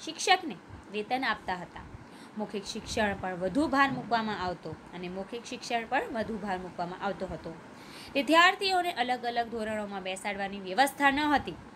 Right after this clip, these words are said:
બાળકને કયું શિક્ષણ આપવું, તે શિક્ષક દ્વારા નક્કી કરવામાં આવતું હતું. અને શું હતું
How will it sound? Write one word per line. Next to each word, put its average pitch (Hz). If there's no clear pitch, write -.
બાળકને 208
કયું 190
શિક્ષણ 226
આપવું, 240
તે 311
શિક્ષક -
દ્વારા 196
નક્કી 220
કરવામાં 202
આવતું 175
હતું. 165
અને 185
શું 269
હતું 349